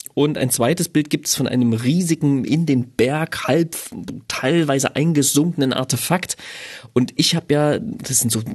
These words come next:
ja, kann man das beschreiben? Ich kann's schlecht beschreiben. Schaut euch das an, so silberne Ringe, die da ineinander greifen. Und ich muss sofort dran denken, ah,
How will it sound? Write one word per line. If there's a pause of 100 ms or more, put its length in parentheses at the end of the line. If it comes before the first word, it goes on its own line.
(120)
ja, (600)
kann
man
das
beschreiben?
Ich
kann's
schlecht
beschreiben.
Schaut
euch
das
an,
so
silberne (320)
Ringe,
die
da
ineinander
greifen.
Und
ich
muss
sofort
dran
denken,
ah,